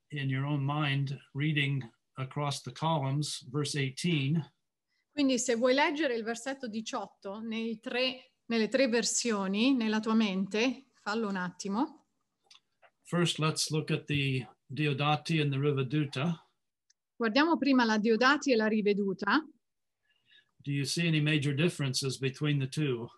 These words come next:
Speaker 2: Notate delle differenze grosse tra i due?
Speaker 1: I see the first word in the Diodati is
Speaker 2: Forse
Speaker 1: not
Speaker 2: la
Speaker 1: found
Speaker 2: prima parola nella Diodati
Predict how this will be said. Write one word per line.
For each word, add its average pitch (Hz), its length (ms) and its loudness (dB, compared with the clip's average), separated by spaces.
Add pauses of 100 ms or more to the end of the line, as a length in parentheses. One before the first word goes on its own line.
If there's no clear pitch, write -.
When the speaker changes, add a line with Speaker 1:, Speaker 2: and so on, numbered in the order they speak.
(540)
Speaker 2:
Notate 294 460 4
delle 277 260 4
differenze 277 720 4
grosse 233 640 4
tra 196 180 -2
i 190 80 -2
due? 190 320 -4 (3750)
Speaker 1:
I 139 60 -6
see 180 240 4
the 143 80 0
first 165 320 0
word 147 500 0 (420)
in 143 160 0
the 135 100 0
Diodati 147 800 0 (880)
is 131 100 -8
Speaker 2:
Forse 294 220 2
Speaker 1:
not 240 60 -2
Speaker 2:
la 247 100 2
Speaker 1:
found 247 100 -2
Speaker 2:
prima 269 240 6
parola 233 520 -2 (500)
nella 226 220 -2
Diodati 226 800 0